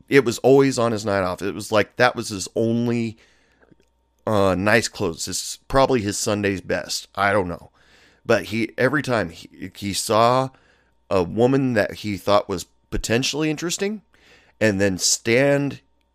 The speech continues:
in her, work hard to either stand in her line of sight or be in her personal space. Yeah, I'm still gonna put him up as a creepy asshole. What, and another thing about the creepy asshole, though,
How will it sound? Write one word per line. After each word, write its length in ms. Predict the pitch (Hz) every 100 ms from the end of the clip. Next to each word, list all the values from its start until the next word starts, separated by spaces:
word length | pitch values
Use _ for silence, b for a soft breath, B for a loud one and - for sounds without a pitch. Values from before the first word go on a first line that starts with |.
| -
in 200 | 117 101
her, 260 | 117 110 - -
work 260 | 123 170
hard 260 | - 156 151
to 140 | 107 -
either 280 | 123 107
stand 360 | - - 147 175
in 120 | 165 131
her 160 | 127
line 280 | 117 123 131
of 60 | 117
sight 380 | - 104 104 - b b b b b
or 640 | 104 104 104 101 101 92 _ b b -
be 220 | 107 123
in 120 | 113 98
her 140 | 104
personal 460 | - 104 90 101 87
space. 500 | - 67 - - - _ _ _ _ _ _ _
Yeah, 340 | 120 117 113 - _ _ _ _ _ _ _ -
I'm 380 | 165 151 113 - - - -
still 320 | - - 127
gonna 220 | 107 101
put 200 | 85 98
him 180 | 87 90
up 140 | 87
as 80 | 82
a 60 | 80
creepy 360 | - 85 80
asshole. 380 | 85 78 - - _ _ _ _ _ _ _ _ _ _ _ -
What, 260 | - 175 165
and 260 | 151 147 170
another 300 | 196 233 196
thing 240 | - 123
about 220 | 110 95 -
the 80 |
creepy 440 | - 95 87 85 85
asshole, 420 | 85 82 - 82
though, 260 | 85 78